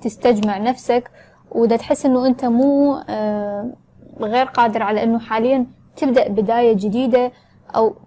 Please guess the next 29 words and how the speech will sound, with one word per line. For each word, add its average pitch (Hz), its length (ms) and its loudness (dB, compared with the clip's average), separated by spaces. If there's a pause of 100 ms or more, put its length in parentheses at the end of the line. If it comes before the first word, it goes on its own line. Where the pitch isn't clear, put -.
تدخل 254 360 0
بمعركة 226 460 -2
ثانية، 254 320 0
لأنه 240 320 2
العلاقة 233 460 2
اللي 254 200 2
أنت 262 160 0
كنت 294 320 -2
سابقًا 262 420 0
بها، 226 400 -2 (380)
آه، 220 80 0
كانت 269 320 -2
علاقة 254 360 2
متعبة، 220 420 -2
هواية 233 340 0
اضطريت 220 440 -4
تحارب، 214 500 -4
هواية 214 180 -2
اضطريت 214 400 -6
تواجه 214 440 -4
ناس، 226 400 -6 (360)
هواية 240 480 2
حاولت 233 560 0
إنه 214 180 -2
تحافظ 214 460 -2
عليها، 226 280 0
ولكن 226 460 -2 (360)
بالمقابل 240 680 2
الشخص - 680 -4